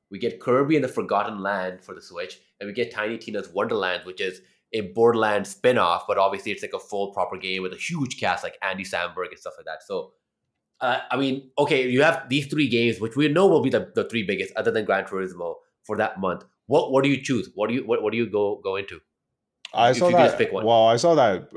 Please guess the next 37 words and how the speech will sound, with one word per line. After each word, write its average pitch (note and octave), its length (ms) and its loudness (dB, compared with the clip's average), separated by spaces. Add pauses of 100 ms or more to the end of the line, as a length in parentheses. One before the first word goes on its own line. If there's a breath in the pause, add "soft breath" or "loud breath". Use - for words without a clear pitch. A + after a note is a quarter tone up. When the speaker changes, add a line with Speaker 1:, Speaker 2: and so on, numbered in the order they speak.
Speaker 2:
preview G2+ 380 -2
of E2+ 80 -6
Ghostwire F#2 500 -8
Tokyo, E2 600 -10
and F#2+ 200 -8
that F#2 140 -4
got F2 140 -6
me E2+ 140 -10
intrigued D#2+ 440 -12
for - 160 -12
sure. D#2+ 360 -12 (240)
Um, F#2+ 300 -2
Speaker 1:
Yeah. F2+ 160 -4 (640 loud breath)
Speaker 2:
yeah, C#3+ 220 4
I C#3+ 100 4
mean, D3+ 180 2
at A#2 140 0
this A#2+ 160 -2
point, A2+ 320 -2
like, F#2+ 380 -2 (300)
<sighs> - 1160 -20
that B2+ 180 2
Final D3 220 2
Fantasy F#2+ 600 -4
game F2 520 -8 (380)
is F#2+ 160 -8
still G2 300 -4
very F2+ 280 -4
interesting F2+ 440 -12
to - 100 -16
me G2 180 -16
for - 220 -14
sure. F2+ 280 -10
Speaker 1:
Yeah. B2+ 580 0
<laughs> - 60 -18
Speaker 2:
Uh, F2+ 500 0
so, G2 580 0